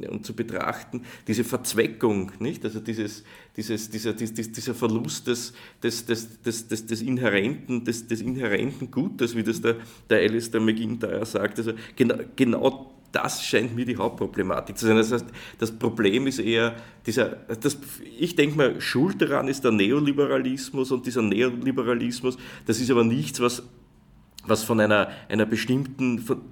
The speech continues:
was von einer bestimmten Gruppe gelehrt wird oder in die Gesellschaft hineingetragen wird, sondern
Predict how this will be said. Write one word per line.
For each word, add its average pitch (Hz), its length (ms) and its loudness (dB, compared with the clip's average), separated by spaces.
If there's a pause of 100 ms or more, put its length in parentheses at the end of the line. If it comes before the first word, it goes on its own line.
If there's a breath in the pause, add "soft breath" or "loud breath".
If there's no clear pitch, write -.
(420)
was 113 120 -2
von 120 160 2
einer 110 120 4
bestimmten 127 460 -2
Gruppe 120 380 -2
gelehrt 117 600 0
wird 131 200 0
oder 120 160 0
in 123 80 2
die 113 100 -4
Gesellschaft 123 540 -6
hineingetragen 113 680 -4
wird, 120 100 -4
sondern 113 220 -4